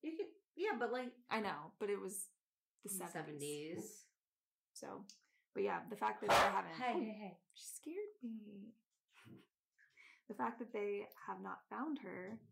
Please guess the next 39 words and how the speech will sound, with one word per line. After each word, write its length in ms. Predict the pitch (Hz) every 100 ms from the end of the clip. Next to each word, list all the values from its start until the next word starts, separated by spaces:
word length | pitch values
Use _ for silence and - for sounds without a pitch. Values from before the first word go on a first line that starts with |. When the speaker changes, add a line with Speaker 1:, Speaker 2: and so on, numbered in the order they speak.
| - -
Speaker 1:
I 100 | 165
might 220 | 165 160
have 120 | 175
to 80 | -
leave, 180 | - - -
let 160 | - -
her 120 | 71 -
out 140 | -
since, 240 | 80 82
since 160 | - -
Speaker 2:
Okay. 40 | -
Speaker 1:
we're 120 | - 76
going 140 | 80
for 100 | -
so 160 | - -
long, 160 | -
but 140 | - -
keep 200 | - -
going. 180 | 117 190 - - - _ _ _ -
Speaker 2:
Um, 380 | 196 170 165 196 _ _ _ _ _ _ _ _ -
so 480 | - 202 190 175 -
some 240 | 185 208 208
believe 260 | 214 185
that 160 | 175 151
he 200 | 185 170
did 240 | - 170 - _
kill 220 | - 180
her, 260 | - - - - _ _
and 80 | 220
they 100 | 185
just 140 | 185 -
haven't 280 | 208 - -
found 240 | - 175
Speaker 1:
That's 120 | 175
Speaker 2:
her 60 | 220
Speaker 1:
what 120 | 220
I'm 80 | 220
Speaker 2:
remains. 400 | 226 233 208 -
Speaker 1:
thinking. 220 | 214 208